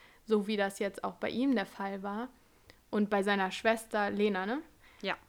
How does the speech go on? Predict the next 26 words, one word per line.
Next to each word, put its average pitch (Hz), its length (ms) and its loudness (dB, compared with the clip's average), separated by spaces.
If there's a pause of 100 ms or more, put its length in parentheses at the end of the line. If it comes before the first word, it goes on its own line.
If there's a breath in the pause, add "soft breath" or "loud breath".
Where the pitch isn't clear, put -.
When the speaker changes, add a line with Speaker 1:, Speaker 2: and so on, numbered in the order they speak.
(300)
Speaker 1:
Bei 214 140 2
seiner 202 260 2
Schwester 208 400 0
Lena, 220 300 4
die 214 140 4
einfach - 300 2
plötzlich 240 580 2
aus 208 140 0
dem 214 160 4
Nichts 269 320 2
gemerkt 220 420 0
hat, 208 160 -2
dass 190 140 -2
irgendwas 208 400 0
nicht 202 140 -2
mit 202 160 -2
ihm 190 80 -6
stimmt 233 320 4
und 202 100 -2
auch 190 120 -2
seine 202 280 -4
Eltern. 214 320 -4
Das 202 160 -8
ist - 180 -16
so 254 220 0
furchtbar. 247 720 -6